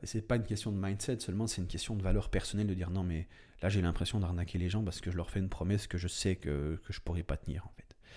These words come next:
Tu vois, cette, cette dichotomie, c'est, du coup, la question, c'est, est-ce que est-ce que j'accepte de, de vendre mon âme et, et pour, pour le lifestyle ou est-ce que je reste, euh, salarié et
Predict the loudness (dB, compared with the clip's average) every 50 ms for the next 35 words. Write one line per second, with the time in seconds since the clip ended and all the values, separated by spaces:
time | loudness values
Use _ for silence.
0 | -16 -14 -10 -2 4 6 6 8 6 4 0 0 0 -2 -2 -2 -4 -4 -2 -2
1 | 0 0 2 2 2 0 0 -2 -2 0 0 0 2 2 2 4 2 2 2 0
2 | 0 0 -2 -2 -4 -4 -4 -4 -4 -2 0 2 2 2 2 -2 -8 -14 -14 -16
3 | -16 -18 -20 -12 -8 -4 -4 -4 -2 0 0 0 2 0 -2 -4 -4 -2 -2 -2
4 | -2 -2 0 0 2 2 2 2 4 4 6 6 6 6 6 6 6 6 4 4
5 | 4 4 4 4 4 2 2 2 2 2 2 2 2 0 -4 -6 -12 -18 -18 -18
6 | -16 -8 -4 -2 -2 0 0 2 2 2 4 4 4 2 2 0 0 -2 0 0
7 | 2 4 2 2 2 0 0 0 2 2 2 2 2 2 0 0 -2 -2 0 0
8 | 2 0 0 -2 -2 -2 -2 -2 -2 -2 -2 -2 -2 -2 -2 -4 -4 -6